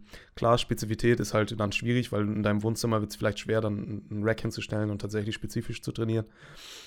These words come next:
Aber halt mal einen lockeren Block zu machen und mal ein bisschen abzuschauen, äh, oder ein bisschen weiter wegzugehen von, von den klassischen Lifts,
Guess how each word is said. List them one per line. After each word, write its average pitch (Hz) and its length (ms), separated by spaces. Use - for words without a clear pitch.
Aber 107 240
halt 107 220
mal 107 320
einen 117 220
lockeren 113 500
Block 113 220
zu 113 100
machen 107 300
und 104 80
mal 101 100
ein 101 80
bisschen 104 240
abzuschauen, 107 680
äh, - 100
oder 107 160
ein 104 80
bisschen 101 300
weiter 104 240
wegzugehen 107 500
von, 110 280
von 113 140
den 107 140
klassischen - 400
Lifts, - 280